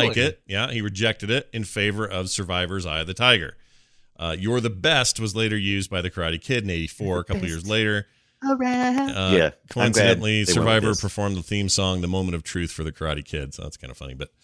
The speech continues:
Speaker 2: Bo-, both songs are good, but I definitely think "Eye of the Tiger" is more appropriate. Is, uh,
Speaker 1: Rising Up. I mean, the problem, the problem with "Eye of the Tiger" is I th-, I think of it outside of the movie too much. Whereas,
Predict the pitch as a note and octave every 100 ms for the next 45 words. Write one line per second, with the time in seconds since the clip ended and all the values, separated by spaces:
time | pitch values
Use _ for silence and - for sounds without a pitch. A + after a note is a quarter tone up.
0 | _ _ A3+ A#3+ B3 C4+ D4+ - B3 A3
1 | E3+ B2 C#3 A#2+ F#2 G#2 G#2 A2+ - G#3+
2 | G#3 D#3 C3 B2+ - G2 F#2+ F2 G2 E2+
3 | D2 C#2+ C#2+ F2 D2+ C2+ - C#2 - G#1
4 | G1+ G#1 - - - - - - F#3 F#4+
5 | F#4 G4+ A#4 F4 F#4+ G4 G4 - E3 G3+
6 | F#3 A3+ B3+ G#3+ - C#3 F3 F#3 F#3 A#2
7 | - C3 B2+ A2 B2+ C3 A#2 G2+ F#2 G2
8 | - - _ - A2+ B2 G2+ - - A#2+
9 | A#2 G#2 G2 F#2+ - G#2+ G2+ F#2+ E2+ F2
10 | E2 D#2+ E2 D2+ - - - _ _ _
11 | G2+ G2+ F#2 F#2+ F2 B1+